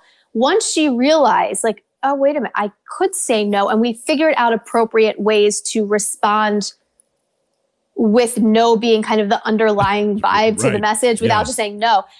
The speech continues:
Speaker 1: And what ended up happening is she ended up being transferred to a different department that she loves so much more.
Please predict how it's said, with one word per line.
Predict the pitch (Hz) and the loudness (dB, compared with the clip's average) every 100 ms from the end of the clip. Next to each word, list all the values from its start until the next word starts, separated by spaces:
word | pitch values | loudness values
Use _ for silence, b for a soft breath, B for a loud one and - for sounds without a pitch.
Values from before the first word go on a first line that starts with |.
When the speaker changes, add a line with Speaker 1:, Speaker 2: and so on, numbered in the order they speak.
| B _ _ - 269 | B _ _ -8 -2
Speaker 1:
And | 277 | 0
what | 285 | 0
ended | 330 359 | -2 -2
up | 349 | -4
happening | - 392 466 233 233 | -2 -4 -2 -4 -4
is | 233 - | -6 -6
she | 269 - | -6 -2
ended | 269 311 | -2 2
up | 285 262 - _ | 0 0 -8 _
being | 269 254 254 | -4 -2 -2
transferred | 226 269 262 285 262 233 | -4 -2 -2 -2 -2 -2
to | 240 | -2
a | 214 | -2
different | 226 277 269 | -2 0 -2
department | 302 - 190 202 214 233 | -2 -4 -2 -2 -2 -2
that | - | -4
she | - 240 | -2 0
loves | 220 220 214 | 2 2 0
so | - 220 | -2 0
much | 233 254 - | 0 -2 -2
more. | 202 208 | 0 -2